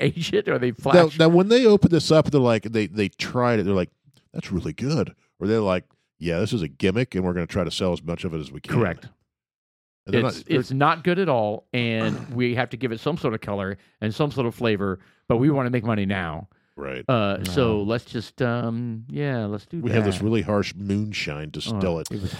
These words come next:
Speaker 3: Well, we get
Speaker 1: horrible.
Speaker 3: this really harsh Noah's Mill that we kicked off on the second half of the podcast. We were talking about in the first half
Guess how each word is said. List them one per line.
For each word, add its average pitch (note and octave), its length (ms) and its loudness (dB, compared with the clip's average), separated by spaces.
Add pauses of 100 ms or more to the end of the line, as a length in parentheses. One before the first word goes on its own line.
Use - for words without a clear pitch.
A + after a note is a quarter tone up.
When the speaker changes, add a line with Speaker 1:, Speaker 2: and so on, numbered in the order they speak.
(220)
Speaker 3:
Well, A#3 200 8
we A#3 80 8
get G3+ 160 4
Speaker 1:
horrible. F#3+ 80 6
Speaker 3:
this D3+ 140 0
really D#3 340 4
harsh C#3+ 500 0
Noah's B2 420 2
Mill B2+ 280 4
that A2+ 140 2
we A2 120 0
kicked - 340 0
off A#2+ 240 2
on A2+ 120 0
the A2+ 80 -2
second A#2+ 360 -2
half G#2 460 -2
of G#2 100 0
the G2+ 80 -4
podcast. A2 640 -2
We C#3 80 4
were C3+ 120 2
talking F3+ 280 2
about E3+ 220 0
in C3 100 -6
the A#2+ 60 2
first F#3 340 0
half F3+ 340 0